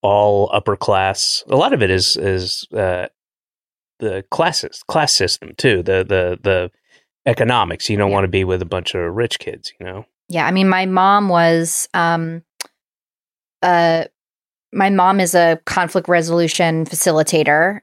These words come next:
Speaker 2: but she's also worked in private schools in Los Angeles in the L A Unified School District for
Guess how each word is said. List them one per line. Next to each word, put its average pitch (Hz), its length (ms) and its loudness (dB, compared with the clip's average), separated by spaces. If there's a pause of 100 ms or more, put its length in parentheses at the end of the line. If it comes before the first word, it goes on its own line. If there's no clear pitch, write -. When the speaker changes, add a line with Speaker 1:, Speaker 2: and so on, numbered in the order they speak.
(120)
Speaker 2:
but 180 180 0
she's 180 200 -2
also 170 320 4
worked 165 480 2
in 170 340 0
private 170 540 0
schools 165 920 0
in 170 140 -2
Los 165 240 0
Angeles 160 560 0
in 170 120 -2
the 165 140 0
L 160 120 4
A 165 60 4
Unified 160 440 -2
School 175 160 -2
District 160 360 -4
for - 320 -10